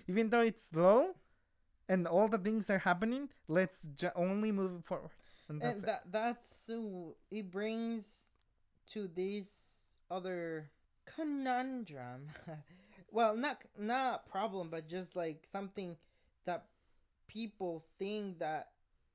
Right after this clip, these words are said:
Speaker 2: we need, and not just me, not,
Speaker 1: Mm-hmm.
Speaker 2: not just us as Mexicans, but just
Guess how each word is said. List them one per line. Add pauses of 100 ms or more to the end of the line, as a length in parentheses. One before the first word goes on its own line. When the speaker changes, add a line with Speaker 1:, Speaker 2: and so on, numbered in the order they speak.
(340)
Speaker 2:
we
need, (420)
and
not
just
me, (140)
not,
Speaker 1:
Mm-hmm.
Speaker 2:
not
just
us (240)
as (480)
Mexicans,
but
just